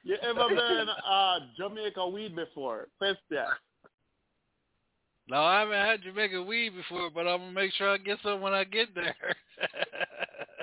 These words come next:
Speaker 1: Okay. Well, <laughs> a lot of
Speaker 2: Mm.
Speaker 1: people try it, man.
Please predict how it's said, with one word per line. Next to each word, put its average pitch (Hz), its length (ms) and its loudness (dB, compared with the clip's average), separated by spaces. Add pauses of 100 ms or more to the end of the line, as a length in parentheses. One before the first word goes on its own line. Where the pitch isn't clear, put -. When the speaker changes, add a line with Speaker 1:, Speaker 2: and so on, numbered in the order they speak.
(300)
Speaker 1:
Okay. 165 560 4 (1000)
Well, 165 600 6 (400)
<laughs> - 480 -16
a 151 40 -4
lot 175 280 0
of 202 140 -6
Speaker 2:
Mm. - 100 2
Speaker 1:
people 190 420 -6
try 196 280 0
it, - 120 -12
man. 135 300 -8